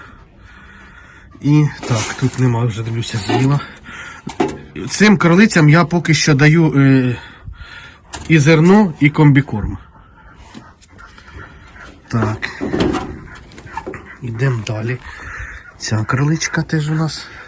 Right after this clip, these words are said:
лежить. Ну, жопи грязні такі. Не жопи, а ззаду. Теж, бачите, зерно, зараз тільки насиплю їм комбікорму.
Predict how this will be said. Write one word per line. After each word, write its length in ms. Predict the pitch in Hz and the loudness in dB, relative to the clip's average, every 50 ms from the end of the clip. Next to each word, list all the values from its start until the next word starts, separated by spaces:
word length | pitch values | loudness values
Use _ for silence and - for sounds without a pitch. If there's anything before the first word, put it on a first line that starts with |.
| - - | -16 -10
лежить. 460 | - 139 147 143 - 156 143 - - - - - - - - - - - - - - | -6 -4 -4 -4 -4 -6 -8 -8 -12 -20 -20 -20 -20 -20 -20 -20 -20 -20 -12 -6 -2
Ну, 160 | 180 139 123 | 0 0 0
жопи 320 | 110 107 123 120 - 120 | -2 -4 -6 -6 -4 -6
грязні 460 | 113 101 107 110 110 113 - - 117 | -8 -6 -6 -8 -8 -8 -8 -10 -10
такі. 320 | 107 - 120 - - - - - - - - - - - - - - - - - - - - - - - - - - - - - | -10 -12 -12 -12 -12 -14 -14 -16 -18 -20 -20 -20 -20 -20 -20 -20 -20 -20 -20 -20 -20 -20 -20 -20 -20 -20 -20 -20 -20 -14 -6 -4
Не 100 | 135 135 | -2 0
жопи, 300 | 135 175 160 139 - 120 | 0 0 -2 -2 -4 -4
а 120 | 117 113 | -4 -4
ззаду. 440 | 104 107 110 113 110 110 110 117 110 - - - - - - - - - - - - - - - - - - - - | -6 -8 -8 -8 -8 -8 -8 -10 -12 -12 -16 -16 -16 -16 -16 -18 -20 -20 -20 -20 -20 -20 -20 -20 -20 -20 -20 -10 -4
Теж, 180 | - 135 120 | -2 -2 -2
бачите, 480 | 117 120 165 160 - - - - 113 101 - - _ - - - _ - | 0 0 0 0 0 -4 -8 -10 -10 -12 -12 -18 _ -20 -20 -20 _ -16
зерно, 520 | - 117 113 - 139 156 175 190 208 202 202 - - - - - | -12 -4 -2 0 2 4 6 6 6 4 4 0 -10 -16 -12 -6
зараз 320 | 120 135 165 160 151 143 | -2 0 2 2 0 0
тільки 280 | - - 143 143 - 139 | -2 -4 -4 -2 0 0
насиплю 440 | 135 135 - - 160 151 - 120 | 0 -2 -2 -2 -4 -4 -4 -4
їм 220 | 120 123 143 143 131 | -2 -2 0 -2 -2
комбікорму. 680 | - - 127 123 117 117 - - 117 110 107 107 107 | -2 -2 -4 -2 -4 -6 -8 -10 -10 -10 -8 -8 -10